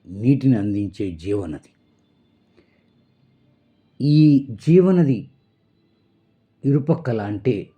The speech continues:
దక్షిణ ఉత్తర భాగాలలో, తీర భాగాలలో అనేక ఆలయాలు,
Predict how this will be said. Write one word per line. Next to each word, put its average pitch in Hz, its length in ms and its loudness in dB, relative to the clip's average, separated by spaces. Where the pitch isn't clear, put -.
దక్షిణ 127 420 0
ఉత్తర 110 500 -6
భాగాలలో, 110 640 -6
తీర 127 180 4
భాగాలలో 98 640 -4
అనేక 165 420 4
ఆలయాలు, 104 600 -6